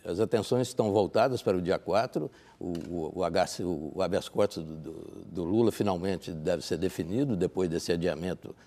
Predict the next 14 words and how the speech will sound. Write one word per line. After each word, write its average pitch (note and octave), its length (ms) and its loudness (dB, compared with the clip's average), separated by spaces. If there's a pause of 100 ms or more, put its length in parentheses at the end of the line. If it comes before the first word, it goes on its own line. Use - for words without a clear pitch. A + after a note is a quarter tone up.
(180)
tragicômico F#2+ 800 2
de D2+ 100 -8
quinta-feira E2 460 0
passada, A2+ 500 0 (540)
mas C3+ 300 6
no E3+ 200 8
horizonte D3+ 880 4 (380)
está C3+ 400 4
a D3+ 40 0
possibilidade D3 1040 4
de D#3 120 4
voltar C3 500 6
ao G2+ 80 6
plenário G2 720 2